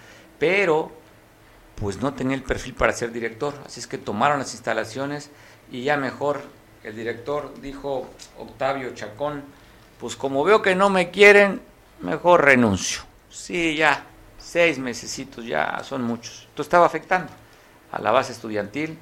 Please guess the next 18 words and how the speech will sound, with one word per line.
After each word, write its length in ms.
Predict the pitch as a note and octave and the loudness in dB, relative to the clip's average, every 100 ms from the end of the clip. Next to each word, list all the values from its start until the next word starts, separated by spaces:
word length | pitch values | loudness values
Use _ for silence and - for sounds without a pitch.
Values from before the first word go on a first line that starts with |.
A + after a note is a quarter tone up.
| - - - - - - - | -20 -20 -20 -20 -20 -20 -18
el 120 | G#2 | -10
hecho 180 | A#2+ B2 | -10 -8
de 140 | A2 G#2 | -10 -8
que 100 | G2+ | -6
no 160 | A2 | -4
lo 160 | A#2+ A2 | -2 -4
quieran 300 | - G#2+ A#2 | -6 -8 -8
reconocer 480 | G#2 F#2+ F2 - A2 | -10 -10 -10 -8 -10
o 20 | |
aceptar 420 | A2 - - G#2+ - - - - _ | -10 -10 -8 -8 -12 -20 -20 -20 _
como 240 | F#2+ G#2+ | -12 -10
director 360 | F#2+ E2+ G2 G2+ | -10 -8 -8 -8
de 40 | |
ese 160 | G2 G2+ | -10 -12
instituto 640 | G2 - G#2 A2+ G#2+ G#2 - - - - _ | -14 -16 -14 -14 -10 -12 -12 -20 -20 -20 _
tecnológico. 840 | A2+ A2+ A2+ A2 A2 A#2+ A#2 A#2+ | -6 -2 -2 -2 -6 -10 -6 -6
Miguel 340 | A2 A#2 D3 D3+ | -4 -2 0 2
Hernández, 680 | C#3+ D#3 F#3 F3+ F3+ E3+ | 2 4 4 4 0 -2